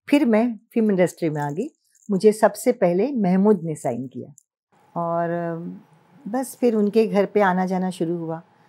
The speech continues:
तो उन्होंने मुझे कहा कि "तुम्हारा नाम जो है, हर वक्त मेरे नाम से ही हर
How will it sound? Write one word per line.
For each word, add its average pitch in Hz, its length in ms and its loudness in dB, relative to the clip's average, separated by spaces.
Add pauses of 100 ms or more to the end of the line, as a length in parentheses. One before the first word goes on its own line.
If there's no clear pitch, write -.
(300)
तो 294 80 -2
उन्होंने 247 360 4
मुझे 262 260 0
कहा 247 320 0
कि 247 320 -6
"तुम्हारा 220 420 0
नाम 226 460 -2 (520)
जो 214 340 0
है, 226 360 4 (500)
हर 302 180 6
वक्त 311 220 4
मेरे 247 180 6
नाम 208 320 6
से 214 160 2
ही 214 240 4
हर 180 240 0